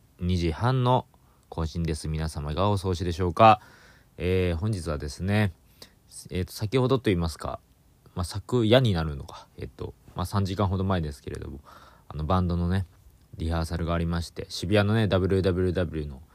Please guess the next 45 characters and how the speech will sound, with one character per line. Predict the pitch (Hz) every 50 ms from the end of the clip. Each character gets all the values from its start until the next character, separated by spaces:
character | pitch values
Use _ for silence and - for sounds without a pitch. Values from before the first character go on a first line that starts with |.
| - - _ _ _
絵 | - 82 82
に | 78 73 69
向 | 73 80 85
け | - - 92
て | - - 95
の | 87 78 69 - - - - - - - - _ _ _ _ _ -
第 | - 80 113 101 90
一 | - 82 82 - -
回 | - - 87 85
リ | 82 85
ハ | 80 80 78
ー |
サ | 76 - 69
ル | - -
と | - -
い |
う | 65
こ | -
と | - - 65
で、 | - - - - _ _ _ _ _ _ _ _ -
え | - 80 80 80 78 76 73 71 69 - -
ー、 | -
ト | 87 85
ラ | 82
ン | 80 78 73
ペ | - 78
ッ | - - _
ト | - - - - - - _ _ _ _ - - - - _ _ _ _ _ _ _ - - _ _ _ _ _ - - _ -
だ | 78
っ | 76 -
た | - - 73
り、 | 73 - - - - - _ _ - - - - - - - - - - -
ま | 82 82 76 71 67 69 73
あ、 | 73
数 | - - - - 80 -
々 | 71 67 67 67
の | 67 67
ね、 | 69 69 69
ち | - -
ょ |
っ | -
と | - 71
ゲ | 67 65 82 80
ス | 76 - -
ト | - - - -